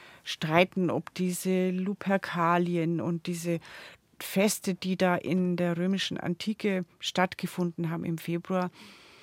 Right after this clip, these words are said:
ursächlich für viele unserer christlichen Bräuche waren.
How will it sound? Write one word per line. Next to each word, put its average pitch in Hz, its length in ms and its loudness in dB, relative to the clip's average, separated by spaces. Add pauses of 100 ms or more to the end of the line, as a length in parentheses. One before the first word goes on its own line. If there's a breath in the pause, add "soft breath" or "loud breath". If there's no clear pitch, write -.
(340 loud breath)
ursächlich 208 600 4
für 190 220 -2
viele 214 420 0
unserer 175 300 0
christlichen 185 520 -2
Bräuche 151 580 -4 (380 soft breath)
waren. 156 500 0